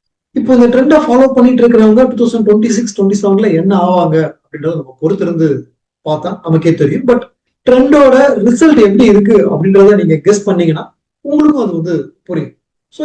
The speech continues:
என்ன ஆகுது, இந்த ட்ரெண்டை ஃபாலோ பண்ணும்போது என்ன ஆகுதுன்னு பாத்தீங்க அப்படின்னா, ட்ரெண்டை ஃபாலோ பண்ணி ஒருத்தர் இன்வெஸ்ட் பண்ண ஆரம்பிக்கிறாரு. இப்போ ஸ்மால் கேப்ல இன்வெஸ்ட் பண்ணிருப்பாரு டூ தௌசண்ட் டுவெண்ட்டி த்ரீ டுவெண்ட்டி ஃபோர்ல, எல்லாம் இன்வெஸ்ட் பண்ணிருப்பாரு. டூ தௌசண்ட் டுவெண்ட்டி ஃபைவ்ல அது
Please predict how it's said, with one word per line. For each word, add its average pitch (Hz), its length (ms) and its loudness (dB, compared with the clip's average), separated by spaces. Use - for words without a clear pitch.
என்ன 349 120 -8
ஆகுது, 294 180 -8
இந்த 240 180 -8
ட்ரெண்டை 339 320 -8
ஃபாலோ 269 240 -8
பண்ணும்போது 220 400 -2
என்ன 262 120 -6
ஆகுதுன்னு 208 380 -4
பாத்தீங்க 170 320 -8
அப்படின்னா, - 260 -12
ட்ரெண்டை 240 320 -2
ஃபாலோ 214 280 0
பண்ணி 208 200 -2
ஒருத்தர் 175 240 -6
இன்வெஸ்ட் 196 260 -8
பண்ண 185 120 -10
ஆரம்பிக்கிறாரு. 135 460 -10
இப்போ 151 180 -14
ஸ்மால் 180 260 -6
கேப்ல 170 300 -2
இன்வெஸ்ட் 156 300 -6
பண்ணிருப்பாரு 131 420 -10
டூ 160 100 -12
தௌசண்ட் - 240 -14
டுவெண்ட்டி 156 240 -6
த்ரீ 156 120 -10
டுவெண்ட்டி 139 220 -6
ஃபோர்ல, 170 220 -2
எல்லாம் 156 220 0
இன்வெஸ்ட் 147 260 -4
பண்ணிருப்பாரு. 135 360 -6
டூ 262 80 -8
தௌசண்ட் 208 240 -2
டுவெண்ட்டி 214 260 0
ஃபைவ்ல 185 240 2
அது 151 100 -2